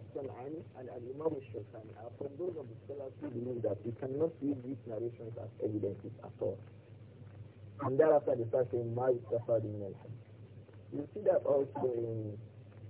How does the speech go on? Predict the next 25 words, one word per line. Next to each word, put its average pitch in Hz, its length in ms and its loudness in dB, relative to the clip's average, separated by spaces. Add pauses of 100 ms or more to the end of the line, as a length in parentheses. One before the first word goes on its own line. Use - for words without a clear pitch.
(120)
uh, 107 200 -2 (160)
Sheikh, 131 160 4 (160)
uh, 104 420 -6
Abdullah 113 540 -2
al-Bassam, 107 720 -6 (800)
uh, 101 280 -4 (140)
Sheikh 120 180 2 (140)
of, 98 100 -6 (140)
uh, 104 180 -4 (160)
Bulugh 104 320 -4
al-Maram. 92 340 -8 (200)
We 143 80 0 (100)
have - 140 12
declared - 440 12
hadith - 280 4 (100)
weak, - 160 4 (180)
is 123 160 0
that - 160 2
in 123 200 2
"Ma 151 180 6
yustafadu 110 480 0
min 104 320 -6
al-hadith." 113 300 -10 (920)
This, 196 220 2 (460)
this, 175 200 4